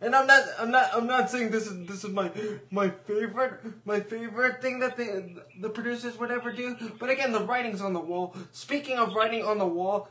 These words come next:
two things actually: Central City, Star Labs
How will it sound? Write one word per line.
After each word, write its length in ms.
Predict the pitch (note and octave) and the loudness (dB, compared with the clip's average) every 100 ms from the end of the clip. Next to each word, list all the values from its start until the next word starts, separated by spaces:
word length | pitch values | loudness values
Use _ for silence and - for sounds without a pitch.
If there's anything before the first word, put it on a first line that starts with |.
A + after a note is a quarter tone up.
| - | -14
two 200 | - A#3+ | -8 -4
things 300 | A#3 G#3 F3+ | 2 2 2
actually: 480 | F#3+ F3+ - F3+ D#3+ - - - - | -2 -2 -4 -2 -2 -6 -20 -20 -12
Central 400 | - A#3 A#3+ C4 | -2 0 0 0
City, 480 | - G#3 G3 G3 - - - - - | 2 2 2 -4 -14 -20 -20 -20 -18
Star 440 | - - A3 A3 | -8 2 4 6
Labs 540 | A3 G3+ G3+ G#3 - | 6 4 0 -6 -10